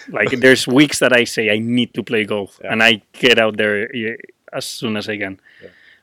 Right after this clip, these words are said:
Speaker 1: And yeah, it's probably one of the only moments of the day, if you think about it, that you spend five hours without looking at your phone,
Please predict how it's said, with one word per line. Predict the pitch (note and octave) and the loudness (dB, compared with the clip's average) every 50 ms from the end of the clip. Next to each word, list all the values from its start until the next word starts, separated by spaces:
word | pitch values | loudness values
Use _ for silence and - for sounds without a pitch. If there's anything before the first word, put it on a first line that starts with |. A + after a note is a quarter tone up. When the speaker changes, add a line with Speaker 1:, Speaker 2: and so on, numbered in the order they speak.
| _ - | _ -2
Speaker 1:
And | B2 C3 C3 B2+ B2+ B2+ B2 B2 B2+ | 0 2 2 2 2 2 2 2 4
yeah, | E3 F3+ E3+ | 4 4 4
it's | D3+ C#3 C3+ B2+ - - - | 2 -2 -4 -6 -6 -10 -10
probably | _ - D3 D3 D3 C#3+ D3 | _ 0 2 2 4 4 4
one | C3+ C3+ C3+ | 2 2 2
of | C3+ B2+ C3 | 0 2 4
the | C3 | 2
only | B2+ C3+ C#3 C#3 C3+ | 4 4 2 2 2
moments | C3 B2+ C#3+ D#3+ E3+ E3 D3+ - - | 2 2 2 2 0 -2 -2 -2 -4
of | C#3 B2 | -2 0
the | B2+ A#2+ | 0 0
day, | A#2 B2+ C#3+ D#3+ D#3 | 2 2 2 2 2
if | B2+ | 0
you | B2+ A#2+ | -2 -4
think | - - C3 A#2+ | -4 -4 -4 -4
about | A#2 A2+ B2 C#3 D3+ D3+ | -2 -2 -2 -2 -2 -2
it, | D#3 C#3 | -4 -4
that | B2+ A2+ G#2+ | -4 -4 -4
you | A2 A2+ | -4 -6
spend | - - - C3+ C3+ C3 | -6 -2 -2 -2 -2 0
five | - C3+ A#2+ C3+ | -2 -2 0 0
hours | B2+ C3+ C3+ B2 G#2 | 0 2 0 0 -2
without | A#2 A#2 G#2+ A2+ A2+ | -4 -4 -4 -4 -4
looking | A2+ A2+ G#2+ A2+ G#2+ | -4 -4 -4 -4 -4
at | A2 G#2 | -4 -2
your | G#2+ G#2 | -4 -6
phone, | - - A#2+ G#2+ F#2 F2+ | -6 -6 -8 -8 -8 -10